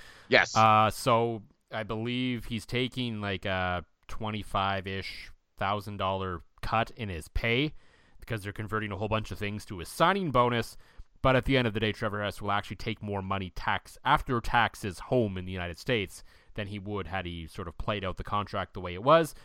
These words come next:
Speaker 2: while also saving the Riders about twenty-five grand on the cap, which is not earth-shattering differences, but hey, a few thousand here or there that you can kind of spread out to different guys could make a difference at the end of the day, right? So
Speaker 1: Well, and,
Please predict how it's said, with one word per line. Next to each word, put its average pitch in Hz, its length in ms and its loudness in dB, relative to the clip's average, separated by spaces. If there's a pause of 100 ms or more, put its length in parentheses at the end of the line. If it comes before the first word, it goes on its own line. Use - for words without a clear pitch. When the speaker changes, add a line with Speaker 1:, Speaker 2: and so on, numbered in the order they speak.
(180)
Speaker 2:
while 135 140 4
also 117 180 2
saving 127 320 0
the 113 80 0
Riders 101 340 2
about 95 220 -6
twenty-five 98 520 -2
grand 90 280 -4
on 82 60 -8
the 76 80 -10
cap, 123 300 2
which 110 260 -2 (380)
is 151 180 -6
not 160 240 0
earth-shattering 165 720 2
differences, 170 560 2
but 120 280 4 (140)
hey, 170 160 2
a 143 60 6
few 143 180 2
thousand 127 420 8
here 117 240 2
or 104 40 -2
there 104 240 0
that 92 80 -6
you 90 80 -4
can 95 100 -8
kind 98 180 0
of 95 60 -6
spread 107 240 4
out 95 160 0
to - 60 -18
different 90 280 -4
guys 85 520 4
could 104 180 0
make 85 180 -6
a - 40 -6
difference 78 340 -10
at - 40 -18
the 73 100 -12
end 69 100 -16
of 71 60 -20
the - 60 -12
day, - 120 -18
right? 165 200 -18
So 180 320 -6
Speaker 1:
Well, 180 200 4
and, 156 140 6